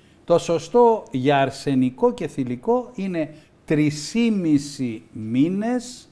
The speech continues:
τρεις και μισή ώρες. Δηλαδή, αν είναι αρσενικό θηλυκό θα λέμε τρεις και μισή,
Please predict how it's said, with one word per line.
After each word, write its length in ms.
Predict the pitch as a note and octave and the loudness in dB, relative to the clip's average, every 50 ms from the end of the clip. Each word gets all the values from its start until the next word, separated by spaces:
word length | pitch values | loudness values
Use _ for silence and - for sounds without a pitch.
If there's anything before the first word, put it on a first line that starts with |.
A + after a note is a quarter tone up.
| _ _ _ _ _ - - | _ _ _ _ _ -16 -4
τρεις 400 | - E3+ D#3 D#3+ D3+ D3 D#3 - | -2 0 0 0 -2 -4 -8 -6
και 160 | - G3+ A3+ B3 | -4 0 0 2
μισή 600 | A#3+ A#3+ A#3+ A#3 - - - G#3+ G#3+ A3 G#3+ - - | 2 2 0 -2 -4 -8 -10 -8 -8 -8 -10 -12 -8
ώρες. 800 | - F3+ F3 F3 D#3+ C3+ G#2 F2+ E2 D#2 D2+ - - - - - _ _ _ _ _ _ _ _ _ _ _ | -2 2 4 6 6 6 4 -2 -6 -12 -14 -18 -20 -20 -20 -20 _ _ _ _ _ _ _ _ _ _ _
Δηλαδή, 720 | - B2+ C3+ C3+ C3 C3 C3 C3 D3 E3+ E3 C3+ - - - - _ _ _ _ _ _ | 0 2 2 4 4 4 2 2 2 2 2 0 -2 -6 -12 -20 _ _ _ _ _ _
αν 260 | - - C#3 D3 D#3 E3+ | -2 0 0 2 2 0
είναι 260 | F#3 G3+ G3+ G3 F#3+ | -2 -2 -2 -2 -2
αρσενικό 640 | F3 D3 - - E3+ D#3+ D#3 D3+ D3 D3 E3 D#3+ D3 | -4 -4 -6 -6 -4 -2 0 -2 0 0 0 0 0
θηλυκό 500 | - D3+ C#3 C3 C3 B2+ - D3+ C#3 C3 | 0 -2 -2 -2 -2 -4 -2 -4 -4 -4
θα 160 | C#3 C3+ A#2+ | -4 -4 -4
λέμε 500 | B2 B2+ C3+ C3+ C3 C3 B2+ A#2+ A2+ G#2 G2 - - - _ - - _ _ _ | -4 -4 -2 -2 -2 -2 -2 -2 -6 -10 -12 -16 -20 -20 _ -20 -20 _ _ _
τρεις 360 | - C#3 C3+ C3 C3 - - | -2 0 0 0 -2 -4 -4
και 160 | - D#3 D3+ D3 | 2 4 4 6
μισή, 680 | D3 D3 D3 D3+ D3 D3 - - A3 A#3+ C4 C4+ C4 | 6 6 6 4 4 2 -2 -2 0 0 0 -2 -4